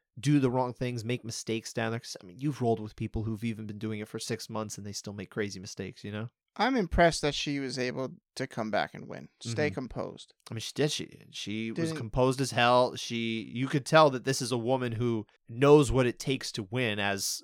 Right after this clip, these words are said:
Speaker 1: uh, of course, two-time Olympic gold medalist, you know, champion of, of professional boxing, the greatest women's boxer of all time.
Speaker 2: I mean, I'm not impressed with Brittany Elkin.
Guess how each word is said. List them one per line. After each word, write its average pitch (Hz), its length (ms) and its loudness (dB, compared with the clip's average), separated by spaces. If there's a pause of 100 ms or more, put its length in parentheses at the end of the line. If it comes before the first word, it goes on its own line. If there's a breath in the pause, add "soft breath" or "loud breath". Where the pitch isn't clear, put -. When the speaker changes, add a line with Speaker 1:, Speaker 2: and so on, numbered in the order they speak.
Speaker 1:
uh, - 160 -10
of - 160 -12
course, - 320 -2 (160)
two-time 123 400 0
Olympic 113 400 -4
gold 110 240 -2
medalist, 107 600 -4 (140)
you 98 140 -10
know, 85 140 -10 (280)
champion 117 540 -2
of, 104 320 -6
of 101 400 -6 (160)
professional 117 420 -4
boxing, 107 640 -4 (240)
the 147 120 0
greatest 127 380 0
women's 113 240 -6
boxer 107 300 -4
of 104 80 -10
all 101 80 -8
time. 110 460 -8 (240)
Speaker 2:
I - 20 -6
mean, 151 160 -4
I'm 156 220 0
not 165 240 2
impressed 139 500 -4
with 117 120 -14
Brittany 113 300 -8
Elkin. 98 440 -10